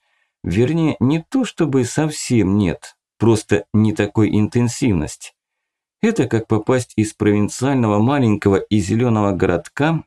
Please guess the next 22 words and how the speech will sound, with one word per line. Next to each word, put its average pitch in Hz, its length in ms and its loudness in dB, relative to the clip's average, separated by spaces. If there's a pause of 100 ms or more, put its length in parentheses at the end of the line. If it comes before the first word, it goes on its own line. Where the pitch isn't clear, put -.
в - 220 -20
каменные 110 640 0
джунгли 95 440 0
Москвы. 98 580 -2 (580)
Все - 260 -4
куда-то 95 420 -2
бегут, 101 640 -4 (300)
торопятся 110 580 -2
по 92 200 -4
своим 85 380 -2
делам – 117 440 -2 (460)
а 104 100 0
ошарашенный 160 720 -2
провинциал 127 760 -2
стоит 160 500 -2
и 120 100 0
заворожённо 113 800 0
пытается 123 680 -2
собрать 113 580 -2
мысли 113 500 2
в 90 140 -4
кучу. - 500 -2